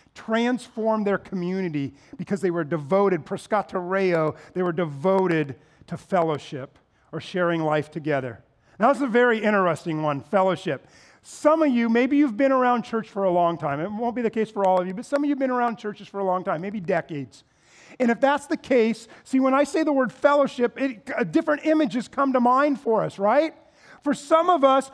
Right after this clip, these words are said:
when you think of, "Hey, well, what's fellowship?" You're like, "Okay, wait, I've been around churches for a long time." And I remember one of my old churches, I remember between services, we'd walk out of church and we walk to a different room.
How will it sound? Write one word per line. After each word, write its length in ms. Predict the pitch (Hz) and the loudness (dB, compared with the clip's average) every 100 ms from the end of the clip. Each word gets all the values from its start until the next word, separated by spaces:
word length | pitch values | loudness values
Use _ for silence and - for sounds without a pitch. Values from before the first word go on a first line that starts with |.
| - | -8
when 160 | 247 269 | 0 4
you 120 | 311 | 4
think 240 | 320 330 294 | 2 0 0
of, 80 | |
"Hey, 280 | 233 277 285 | -2 4 4
well, 160 | 277 262 | 6 4
what's 260 | 277 294 - | 4 2 -2
fellowship?" 720 | - 302 320 302 - 247 247 | 2 4 4 0 -2 -2 0
You're 100 | 254 | 0
like, 160 | 247 | 2
"Okay, 300 | 254 - 214 | 0 2 4
wait, 160 | 214 190 | 4 2
I've 100 | 196 | 0
been 120 | 240 | -2
around 280 | 240 226 220 | 0 -2 -4
churches 300 | 285 240 220 | -6 -10 -10
for 160 | - 208 | -4 0
a 60 | |
long 240 | 208 226 226 | 2 0 0
time." 300 | 233 220 - - - | 0 0 -4 -14 -8
And 100 | 202 | 0
I 80 | 240 | 2
remember 260 | 294 285 269 | 4 4 2
one 120 | 254 | 2
of 80 | 254 | 2
my 160 | 247 226 | 2 2
old 220 | 254 254 | 2 0
churches, 560 | - 285 277 214 196 - - 240 | 0 0 0 -2 -2 -8 -4 0
I 80 | |
remember 500 | 240 240 262 247 226 - - | 2 2 2 4 2 -2 -8
between 560 | 180 - - 294 311 294 | -8 -6 -2 2 2 0
services, 840 | - 294 294 294 277 226 196 202 - - | -2 0 2 2 -2 0 0 -2 -8 -6
we'd 220 | 240 233 | -2 -2
walk 460 | 196 233 262 285 302 | 0 2 4 2 0
out 200 | 285 302 | 2 2
of 160 | 294 | 0
church 400 | - - 285 285 | -4 -2 0 0
and 80 | 262 | -2
we 100 | 254 | -2
walk 380 | 233 247 269 262 | 0 2 2 0
to 120 | 269 | -8
a 60 | 262 | -6
different 400 | 180 262 262 254 | -4 -4 -4 -4
room. 440 | 233 254 240 160 | 0 2 0 -4